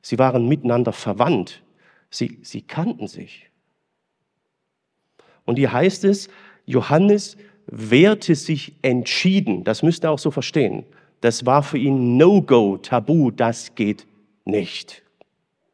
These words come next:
Denn er taufte die Leute ja zur Buße. Also Buße heißt, die Leute haben eingesehen, da sind ein paar Dinge zwischen mir und Gott, die sind nicht so in Ordnung. Ja? Ein Blick in die zehn Gebote und uns wird das sofort klar.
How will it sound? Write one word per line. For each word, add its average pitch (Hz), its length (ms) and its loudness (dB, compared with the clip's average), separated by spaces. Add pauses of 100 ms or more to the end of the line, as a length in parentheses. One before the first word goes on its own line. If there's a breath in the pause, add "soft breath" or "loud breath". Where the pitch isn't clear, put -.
(920 soft breath)
Denn 147 120 6
er 151 220 2
taufte 175 480 0
die 143 80 4
Leute 143 320 4
ja 151 220 2
zur 151 220 2
Buße. 170 560 4 (100)
Also 110 220 -4
Buße 156 300 0
heißt, 147 240 4
die 131 80 2
Leute 135 300 4
haben 127 180 2
eingesehen, 139 680 4 (340 loud breath)
da 117 120 0
sind 160 180 2
ein 143 100 -2
paar 135 220 2
Dinge 151 240 4
zwischen 143 320 -2
mir 147 140 4
und 135 100 2
Gott, 135 220 0
die 131 60 -2
sind 135 200 -4
nicht 131 160 -6
so 127 160 2
in 120 80 0
Ordnung. 101 500 -2 (600)
Ja? 113 220 -8 (600 soft breath)
Ein 147 360 6
Blick 151 320 2
in 123 120 2
die 117 120 -2
zehn 131 340 -2
Gebote 131 520 0
und 110 100 -4
uns 127 240 -4
wird 127 160 -4
das 110 160 -2
sofort 113 400 -6
klar. 107 360 -4